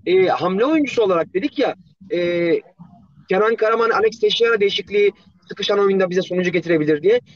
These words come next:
Kenan Karaman'la Alex Teixeira'yı değiştirirken işte o zaman belki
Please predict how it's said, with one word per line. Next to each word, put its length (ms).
Kenan 280
Karaman'la 500
Alex 240
Teixeira'yı 440
değiştirirken 600
işte 180
o 120
zaman 320
belki 400